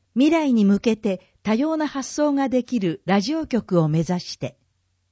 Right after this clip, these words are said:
ラジオ福島では、様々な話題や生活情報をエーエムラジオに乗せて発信しています。多くの皆様に支えられ、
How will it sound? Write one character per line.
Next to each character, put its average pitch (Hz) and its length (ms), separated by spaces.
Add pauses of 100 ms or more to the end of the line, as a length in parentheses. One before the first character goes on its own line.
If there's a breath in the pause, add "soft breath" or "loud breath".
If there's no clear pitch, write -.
(1300)
ラ 214 140
ジ 269 160
オ 302 80
福 - 200
島 220 280
で 165 100
は、 151 200 (260 soft breath)
様 277 320
々 269 240
な 185 100
話 180 160
題 196 240
や 170 220
生 294 240
活 311 260
情 285 240
報 160 420
を 143 120 (320 soft breath)
エ 214 80
ー 302 220
エ 311 60
ム 294 120
ラ 285 160
ジ 226 120
オ 196 80
に 165 120
乗 175 120
せ 254 140
て 247 140
発 214 200
信 208 220
し - 80
て 190 120
い 175 100
ま 165 160
す。 - 200 (1200)
多 302 240
く 277 140
の 240 140
皆 240 180
様 214 260
に 165 140
支 175 120 (180)
え 190 140
ら 175 140
れ、 160 200